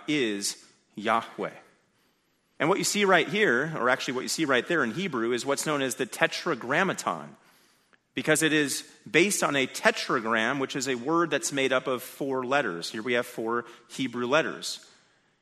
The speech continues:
And though it's not for certain, most would agree that the pronunciation of this word, of God's personal name, once you supply vowels,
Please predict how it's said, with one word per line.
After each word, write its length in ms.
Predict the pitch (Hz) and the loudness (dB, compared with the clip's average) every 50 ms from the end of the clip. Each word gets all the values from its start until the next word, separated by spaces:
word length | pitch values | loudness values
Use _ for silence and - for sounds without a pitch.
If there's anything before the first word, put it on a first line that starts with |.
| _ _ _ _ _ _ | _ _ _ _ _ _
And 140 | - 160 180 | 0 2 4
though 120 | 208 208 | 4 4
it's 180 | 185 - - 180 | 4 2 4 6
not 200 | 196 226 226 - | 6 6 6 4
for 200 | - - 185 160 | 2 2 2 2
certain, 580 | - - - - 202 220 220 - 139 135 131 | 0 -2 0 2 2 2 2 0 -2 0 2
most 400 | 131 143 165 196 202 - - - | 2 4 4 2 2 0 -2 0
would 100 | 190 185 | 0 0
agree 300 | 170 151 - 147 143 147 | 0 -2 -2 0 0 2
that 160 | 147 151 143 | 2 0 -2
the 80 | - 147 | -2 -6
pronunciation 960 | - - - - 147 131 143 165 190 190 - - 175 160 165 160 - - 160 | -10 -6 -4 -4 -2 0 0 0 0 0 -2 0 2 2 2 0 0 -4 -4
of 100 | 131 117 | -4 -2
this 300 | 127 147 147 - - - - | -2 -2 -2 -4 -4 -6 -8
word, 600 | 147 131 127 151 156 131 110 113 123 139 170 - - - | -10 -6 -2 2 2 4 4 2 0 -2 -6 -12 -6 -6
of 200 | 123 110 107 104 | -6 -4 2 6
God's 300 | 139 143 156 156 151 - | 6 6 6 6 2 -4
personal 600 | - - - 175 180 180 - - 190 185 190 175 | -8 -4 0 0 0 0 0 -2 0 0 2 2
name, 340 | 135 113 110 113 120 127 | 2 0 0 0 -2 -2
once 240 | 120 131 151 - - | -2 -2 -2 -2 -4
you 80 | 151 139 | -4 -4
supply 460 | - - 143 - - - 131 127 120 | -4 -6 -6 -2 2 2 2 2 4
vowels, 680 | 101 135 143 156 135 107 104 104 120 - - - - | 4 4 4 4 2 0 -2 -4 -4 -6 -8 -10 -12